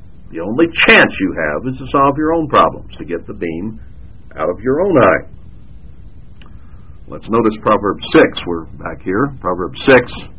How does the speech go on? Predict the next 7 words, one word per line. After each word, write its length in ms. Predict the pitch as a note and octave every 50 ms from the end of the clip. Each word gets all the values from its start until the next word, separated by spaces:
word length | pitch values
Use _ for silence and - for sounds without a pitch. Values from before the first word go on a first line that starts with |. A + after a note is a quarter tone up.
| - - - - - - - - - - - - - - - - -
verse 220 | - E2 D#2+ F2+ - - - - - - - - - -
sixteen. 680 | - G#2+ G#2 - - - - C#3 B2+ - - - - - - - - - - - - - - - - - - - - - - - - - - - - - - - - - - - - - - - - - - - - - - - - - - - - - - - - - - - - - - - - - - - - - - - - - - - - - -
"These 320 | - B2+ C#3 G3+ A3 G#3+ - - -
six 320 | - G3 F#3 - - -
things 500 | - D#3 D3+ A2+ D#2 C#2+ C#2+ D2 C#2 D2+
does 220 | D#2 F#2 F2+ E2+ E2+
the 100 | F#2